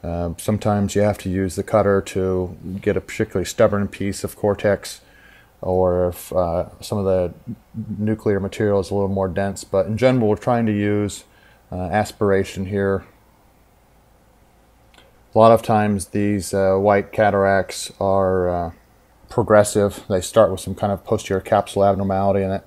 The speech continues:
seems to be the case here. There's a small opening in the pre-existing opening in the posterior capsule beneath this calcific area.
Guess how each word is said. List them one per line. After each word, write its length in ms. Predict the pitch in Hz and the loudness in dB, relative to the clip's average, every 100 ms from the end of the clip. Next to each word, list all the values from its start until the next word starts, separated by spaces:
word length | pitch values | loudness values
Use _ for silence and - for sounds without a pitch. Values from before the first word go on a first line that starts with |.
| - | -12
seems 300 | - 107 90 | -4 -4 -4
to 100 | 98 | -4
be 120 | 95 | -2
the 100 | 90 | -2
case 320 | - 101 90 | 0 0 0
here. 360 | - 98 98 95 _ _ _ _ - | 0 0 2 -2 _ _ _ _ -10
There's 200 | 87 85 | -8 -6
a 80 | 87 | -8
small 680 | - 117 98 95 95 - - - | -6 0 2 4 2 0 -12 0
opening 440 | 113 101 110 98 | 2 2 0 0
in 120 | 98 | -2
the 140 | 95 85 104 - _ _ _ _ | -2 -4 -6 -20 _ _ _ _
pre-existing 600 | - 123 90 98 - 113 | 2 4 4 0 0 0
opening 380 | 101 104 110 101 | 2 2 2 0
in 60 | 95 | -2
the 60 | |
posterior 380 | - 113 - 101 | 0 0 2 -2
capsule 460 | - 107 101 - 104 | 2 2 2 2 0
beneath 400 | 95 95 95 - | 0 0 -2 -2
this 180 | 101 - | -4 -2
calcific 640 | - 95 - 110 - - | 0 0 2 -2 0 0
area. 400 | 101 98 95 | 2 4 2